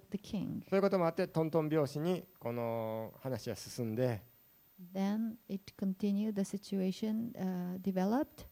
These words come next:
Speaker 2: イスラエルの王にこの手紙と贈り物を届けて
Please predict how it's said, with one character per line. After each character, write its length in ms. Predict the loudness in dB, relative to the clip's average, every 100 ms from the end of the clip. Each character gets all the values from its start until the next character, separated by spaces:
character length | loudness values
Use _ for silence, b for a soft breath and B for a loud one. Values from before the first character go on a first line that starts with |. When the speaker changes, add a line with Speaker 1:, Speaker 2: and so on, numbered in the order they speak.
| _
Speaker 2:
イ 80 | -4
ス 140 | 2 6
ラ 100 | 6
エ 60 |
ル 80 | 6
の 240 | 4 4
王 80 | 4
に 320 | 4 0 -2 -6
こ 140 | -4
の 240 | -4 -4
手 120 | -2 0
紙 240 | 0 0
と 260 | 2 2 2 -2
贈 200 | 0 2
り 100 | 4
物 360 | 4 4 4
を 60 | 2
届 520 | 2 0 2 0 0
け 60 | -2 -20 -20 -6
て 300 | 0 0 -2